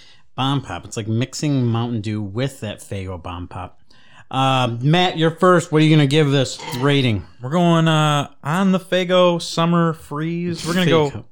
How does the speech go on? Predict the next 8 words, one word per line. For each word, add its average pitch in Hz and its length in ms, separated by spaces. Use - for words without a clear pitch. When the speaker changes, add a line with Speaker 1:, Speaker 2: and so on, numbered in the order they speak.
Speaker 1:
Mountain 110 280
Dew. 87 220
Speaker 2:
Mountain 147 320
Dew 139 240
Summer 139 340
Freeze. 127 440
Close 127 280
enough. 95 320